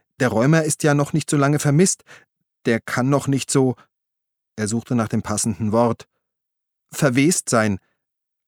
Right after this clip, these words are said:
Das war der erste Fehler. Die weiteren ergaben sich daraus fast zwangsläufig.“ Er schüttelte den Kopf. „Ich kann verstehen, wenn du mich nicht mehr“,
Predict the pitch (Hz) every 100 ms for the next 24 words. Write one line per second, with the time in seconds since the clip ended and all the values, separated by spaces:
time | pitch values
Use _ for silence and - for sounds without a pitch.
0 | _ 120 - - 127 127 127 151 165 135
1 | - 127 117 104 _ _ _ - 139 127
2 | 113 147 165 160 127 113 113 131 143 135
3 | - 117 139 135 - 143 - - 139 139
4 | 131 151 175 123 95 - _ _ _ _
5 | _ 104 - 107 104 110 110 - 113 -
6 | - _ _ _ _ _ _ _ _ 160
7 | 123 - - 156 - 139 - 156 175 147
8 | 127 127 127 127 123 123 123 139 120 -
9 | 131 120 117